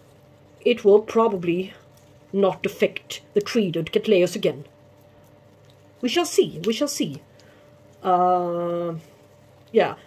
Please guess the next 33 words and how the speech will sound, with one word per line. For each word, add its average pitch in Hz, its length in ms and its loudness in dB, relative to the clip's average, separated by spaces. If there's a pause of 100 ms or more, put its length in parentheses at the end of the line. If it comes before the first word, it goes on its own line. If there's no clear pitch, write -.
I'm - 80 0
gonna 415 140 8
clean 240 240 4
this 160 180 -4
one 147 140 -4 (100)
off 269 440 -4
and, 160 500 -2 (140)
um, 160 580 -4 (420)
under 208 240 4
my 175 140 0
tap, - 560 -6
and, 170 580 -2 (1300)
and, 160 520 -8
uh, 156 360 -8 (500)
we 190 80 -6
shall 180 200 -2
see 147 500 -8
what 135 140 -10
it 170 80 -8
looks 160 240 -6
like. 135 380 -10 (1900)
And 262 120 4
in 285 80 4
the 285 80 2
meantime, 202 680 2
uh, 185 400 2
I'm 220 100 -4
gonna 208 160 0
show 190 260 -2
you 170 120 0
a - 20 -4
few 196 220 -4
examples 160 760 -4